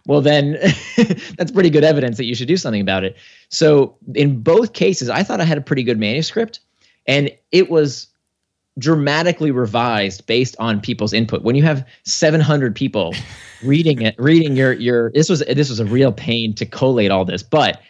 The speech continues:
it was very worth it. It was, it was, it was really hard work for me, <laughs> um, not only to see people not,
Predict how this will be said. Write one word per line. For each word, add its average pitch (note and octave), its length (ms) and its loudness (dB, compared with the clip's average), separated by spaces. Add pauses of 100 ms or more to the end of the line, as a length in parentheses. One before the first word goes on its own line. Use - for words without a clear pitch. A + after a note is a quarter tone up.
it A#2+ 100 -4
was A2+ 160 -4
very A2+ 220 2
worth F#2+ 260 -2
it. E2 100 -6
It G2 40 0
was, G#2 140 -2
it G#2+ 160 -2
was, G#2 160 -2
it A2 120 -4
was G#2+ 220 -4 (180)
really D3 460 4
hard A2+ 340 0
work C3+ 340 0
for D#3 140 -2
me, C#3+ 340 0 (280)
<laughs> - 280 -16
um, A#2 340 -2
not C#3 220 -2
only D3+ 180 0
to B2 100 -4
see C#3 240 0
people B2 260 -2
not, A#2+ 320 -4